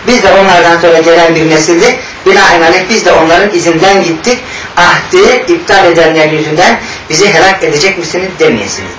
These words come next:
diye diyor. Bu hadise Ahmed İbn Hanbel, Nese'yi tefsirinde, Hakim Müstedrek'te, İbn Asım Sünne'de, Beyhaki Esma ve Sıfat'ta, Taberi tefsirinde sahih bir senetle tahric etmişlerdir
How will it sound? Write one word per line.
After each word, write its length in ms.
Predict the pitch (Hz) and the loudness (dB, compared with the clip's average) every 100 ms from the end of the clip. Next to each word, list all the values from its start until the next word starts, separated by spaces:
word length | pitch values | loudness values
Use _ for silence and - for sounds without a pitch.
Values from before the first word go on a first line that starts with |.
| - | -14
diye 100 | 90 | -14
diyor. 260 | - - - - - - - - | -14 -14 -14 -16 -16 -14 -14 -4
Bu 60 | 170 | 0
hadise 380 | 180 185 196 240 | 2 2 2 2
Ahmed 320 | 190 190 175 | 2 0 0
İbn 160 | 156 | -2
Hanbel, 500 | 156 131 135 131 - - - - | -2 -2 -2 0 -2 -2 -10 -6
Nese'yi 400 | 165 185 175 160 | -2 0 2 0
tefsirinde, 520 | 156 151 - 143 139 143 | 0 0 0 -2 0 0
Hakim 360 | 170 170 170 | 0 0 -4
Müstedrek'te, 560 | 160 160 156 151 156 180 | -6 -4 -2 -2 -2 -2
İbn 180 | 165 165 | -2 0
Asım 380 | - - 160 | 0 -2 -6
Sünne'de, 560 | - 151 143 127 - - - - - | -8 -6 -4 -2 -2 -2 -6 -8 -2
Beyhaki 360 | 170 170 175 160 | 0 2 0 0
Esma 340 | 160 170 156 | 0 2 2
ve 60 | 143 | 0
Sıfat'ta, 680 | - 147 143 - 180 - - - - | -2 -2 -2 0 0 0 -2 -10 -4
Taberi 400 | 190 185 156 151 | 0 2 2 0
tefsirinde 680 | 151 160 - 147 139 135 165 - - - | 0 -2 0 0 0 2 0 0 -4 -10
sahih 320 | - 147 185 190 | -4 -2 -2 -4
bir 60 | 156 | -6
senetle 500 | 147 139 135 180 - | -4 -4 -4 -6 -4
tahric 380 | 151 139 123 113 | -4 -4 -4 -6
etmişlerdir 640 | - - - - - | -8 -8 -8 -12 -12